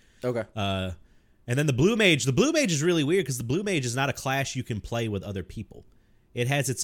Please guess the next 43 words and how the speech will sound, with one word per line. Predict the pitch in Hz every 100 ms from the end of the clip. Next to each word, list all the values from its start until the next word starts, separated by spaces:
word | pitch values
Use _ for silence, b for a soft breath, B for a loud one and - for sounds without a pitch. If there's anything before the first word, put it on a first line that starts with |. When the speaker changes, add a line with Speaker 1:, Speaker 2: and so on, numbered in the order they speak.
| -
Speaker 2:
own | 117 131 143 139 120
single | - - 135 147 160 156
story | - - 135 127 127
mode | 117 117 110 104
leveling | 104 110 101 92 87
system. | - 87 - 71 101 _ _ _ _ _ _ _ _ _ _ _ _ _ -
Yeah, | 131 135 113 101
it's | 139 -
really, | 135 160 170
really | 165 156
weird. | 123 131 117 95
I | 95 131
have | 143
not | 131 156 143
delved | 147 135 123
into | 143 151 160
it | 143
yet, | 165 135
but | 127
apparently | 120 131 151 147 139
it | 135
is | 123
a | 113
standalone | 104 - 127 143 143 131 127 117
thing | 123 117
that | 107 101
you | 123
cannot | 120 120 117 120
change | - 120 110
that. | 107 107 -
Like, | 120 113
if | 117
you | 135
wanna | 135 110
be | 127
a |
Blue | 117 127
Mage | 123 123 120
in |
a | 107
dungeon | 98 117 113 120 113
with | 104 90
me | 95 101 110 110 110